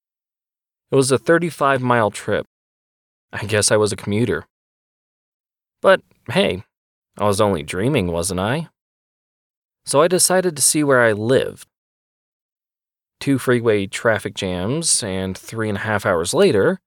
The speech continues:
I arrived at a gated neighborhood in the hills. Now, how was I supposed to get through the gate? There was no number pad to enter any code, so I figured that it must be a control of some sort in the car.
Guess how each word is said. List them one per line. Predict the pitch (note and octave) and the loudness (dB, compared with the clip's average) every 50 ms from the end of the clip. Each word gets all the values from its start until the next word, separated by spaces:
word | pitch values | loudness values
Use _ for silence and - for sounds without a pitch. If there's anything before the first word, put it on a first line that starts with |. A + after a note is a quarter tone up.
| _ _ _ _ _ _ - | _ _ _ _ _ _ -2
I | F3 | 0
arrived | E3+ E3 D#3+ D#3 D#3 D#3 D3 D#3 | 2 4 4 4 4 2 2 2
at | D3 C3+ | 2 2
a | A#2+ | 2
gated | G#2 B2+ C3+ D3+ D#3+ C#3+ C3+ | 0 0 0 0 0 -2 -2
neighborhood | C#3+ D#3+ D#3 - A2 F#2+ - A2+ G2+ G2 G2 | -2 0 2 2 0 2 2 2 2 2 2
in | G2 G2 | 0 -2
the | F#2 | -2
hills. | - - C3 A#2 E2+ A1+ G1+ - - - - - _ _ _ _ _ _ _ _ _ _ _ _ _ _ _ _ _ _ _ _ _ _ _ _ _ _ _ _ _ _ _ _ - | -2 0 0 0 0 0 -2 -4 -4 -4 -6 -8 _ _ _ _ _ _ _ _ _ _ _ _ _ _ _ _ _ _ _ _ _ _ _ _ _ _ _ _ _ _ _ _ -12
Now, | - F2+ G2 F#2+ | -10 -8 -8 -8
how | G2 - - - D#3+ E3+ | -8 -8 -4 -2 0 0
was | E3+ E3 D#3 C#3+ E3 | 2 2 2 2 2
I | D3+ C#3+ | 2 2
supposed | C3+ - C3+ - D3 C#3+ C3 - | 0 -2 -4 -2 -2 -2 -2 -2
to | - | -2
get | A#2+ C3+ C#3+ | -2 -2 -2
through | - - C#3+ C3+ | -2 -4 -6 -6
the | B2 | -6
gate? | F#2+ G2 G#2+ C3+ B2 - - _ _ _ _ _ _ _ _ _ _ _ _ _ _ _ _ _ _ _ _ _ _ _ _ _ _ _ _ _ _ _ _ _ _ _ _ _ _ _ _ _ _ - | -4 -4 -4 -4 -4 -6 -8 _ _ _ _ _ _ _ _ _ _ _ _ _ _ _ _ _ _ _ _ _ _ _ _ _ _ _ _ _ _ _ _ _ _ _ _ _ _ _ _ _ _ 2
There | A#2+ A#2+ | 2 2
was | B2 A#2 B2 | 4 4 4
no | D3 E3+ | 4 4
number | F#3 E3 C3 A#2+ B2+ C#3 A#2 G2+ | 6 6 6 4 4 4 2 0
pad | F#2 - G#2+ G2 F2 F2+ F2 - | 0 0 -2 -2 -2 -2 -2 -4
to | - - | -4 -4
enter | B2 A#2 A2 A#2 A2 | -4 -4 -4 -4 -4
any | G#2+ G#2 F#2 | -4 -4 -4
code, | - - - D3 B2 C#2+ B1 B1+ - _ _ _ _ _ _ _ _ _ | -6 -2 0 2 2 2 0 -4 -10 _ _ _ _ _ _ _ _ _
so | - - B2+ | -2 2 2
I | B2+ | 2
figured | A2+ - D#3+ D#3 D3 D3+ C#3+ | 2 2 0 -2 -2 -2 0
that | C3 C3+ B2+ | 2 2 2
it | B2 | 2
must | B2+ C#3+ C#3 - - | 0 0 0 0 -2
be | C#3+ C3 | -2 -4
a | A#2+ | -2
control | - A#2+ G#2+ - - - D#3+ D#3+ C#3+ | -4 -6 -8 -8 -4 0 2 4 4
of | A#2+ G2 | 4 2
some | - - G#2+ F#2+ | 2 0 0 0
sort | F#2 - - G2+ - - | 0 0 0 -2 -4 -4
in | F#2+ | -4
the | G2 | -6
car. | - - - D3 C#3 G#2 D2+ | -6 -2 2 4 4 4 2